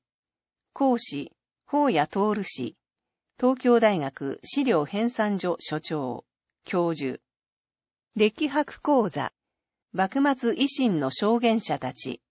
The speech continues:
安城村隆介と石川武平。十二月十五日土曜、午後二時。講師、本館学芸員。展示解説。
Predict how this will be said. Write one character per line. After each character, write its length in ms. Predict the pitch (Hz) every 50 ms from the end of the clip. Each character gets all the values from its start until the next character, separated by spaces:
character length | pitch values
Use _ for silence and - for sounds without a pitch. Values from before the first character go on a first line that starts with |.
| _ _ _ _ _ _ _ _ _ _ _ _
安 280 | - 214 240 269 294 277
城 200 | 285 277 269 262
村 300 | 247 240 226 214 202 185
隆 220 | 190 240 247 226
介 260 | - - - - 151
と 300 | 151 - 131 131 131 - _ _
石 240 | _ 180 185 - -
川 300 | - 254 247 254 247 233
武 100 | 185 220
平。 380 | 233 - 196 135 127 - - - _ _ _ _ _ _ _ _ _ _ _ _ _ _ _ _ _ _ _ _ _
十 200 | 190 214 247 277
二 120 | 285 285
月 260 | 277 277 269 262 254 226
十 240 | 208 247 269 226
五 140 | 165 208 214
日 420 | 190 170 156 - - 147 139 139 -
土 120 | 151 170 175
曜、 400 | 185 185 175 135 117 - - - _ _ _ _ _
午 180 | - 190 262 277
後 140 | 220 175 147
二 180 | 156 185 185
時。 240 | - - 135 131 - _ _ _ _ _ _ _ _ _ _ _ _ _
講 240 | - 262 254 240 220
師、 320 | - - - 139 - - _ _ _ _ _ _ _ _ _ _
本 280 | _ - 285 294 269 254
館 260 | - 170 147 139 139
学 280 | 135 156 - - 233 208
芸 260 | 226 240 220 175 135
員。 360 | 127 127 123 120 - 208 - _ _ _ _ _ _ _ _ _ _ _ _ _ _ _ _ _ _ _ _ _ _ _ _
展 280 | - 254 269 294 302 294
示 140 | 311 294
解 260 | - 302 294 277 262 254
説。 420 | - 160 151 - - 135 135 -